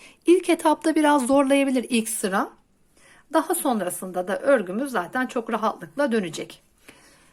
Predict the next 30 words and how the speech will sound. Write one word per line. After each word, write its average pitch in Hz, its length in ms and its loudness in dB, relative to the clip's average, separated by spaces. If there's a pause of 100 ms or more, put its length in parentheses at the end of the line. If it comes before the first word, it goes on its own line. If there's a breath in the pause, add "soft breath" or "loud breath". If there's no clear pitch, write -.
(140 soft breath)
Bu 330 80 0
sık - 240 -6
iğne 277 220 4
tekniğiyle 233 720 2 (180)
etrafını 220 760 0 (200)
döneceğiz. 160 580 -2 (1800 soft breath)
Sık - 320 0
iğne 370 200 8
tekniğini 359 600 4
kaç 349 240 2
sıra 220 300 4
yaptım? 165 500 0 (120)
Hemen 240 240 2
onu 240 220 4
söyleyeyim. 190 520 0 (360 soft breath)
Bunun 285 200 6
üstüne 277 420 4
bir 302 140 6
sıra, 254 480 2 (140)
e, 208 120 0
daha 196 280 0
döneceğiz. 175 400 -2
Bir 269 140 2
sıra 196 300 -2
daha 214 260 0
döneceğiz. 185 520 -2 (520 loud breath)
Toplamda 214 760 2 (200 loud breath)
ben 233 260 4
beş 311 180 6
sıra 220 440 2